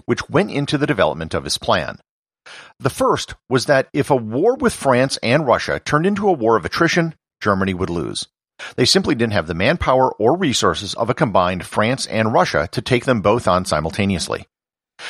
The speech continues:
Second was that Russia's military had been vastly overestimated. Their defeat at the hands of the Japanese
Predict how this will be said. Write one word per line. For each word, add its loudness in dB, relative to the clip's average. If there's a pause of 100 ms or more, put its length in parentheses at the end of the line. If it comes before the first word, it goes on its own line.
(120)
Second 0 (240)
was 2
that 0
Russia's 0
military 2
had 0
been -2
vastly -2
overestimated. -2 (480)
Their 4
defeat -4
at -2
the 2
hands 0
of 2
the -2
Japanese -2